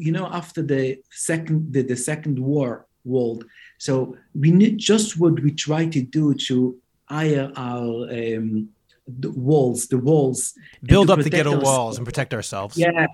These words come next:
Speaker 1: to protect ourselves from the Western. And it was maybe a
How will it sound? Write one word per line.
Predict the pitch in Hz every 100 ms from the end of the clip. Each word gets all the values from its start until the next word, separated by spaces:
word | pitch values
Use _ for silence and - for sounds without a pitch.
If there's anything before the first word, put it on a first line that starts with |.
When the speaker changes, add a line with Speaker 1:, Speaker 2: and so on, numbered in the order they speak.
| - - _
Speaker 1:
to | 190
protect | 180 175 165 220 214
ourselves | 160 - 170 156 156
from | 151
the | 147
Western. | 147 156 156 143 143 175
And | 185
it | - 160
was | 196 214
maybe | 190 202 196
a | 165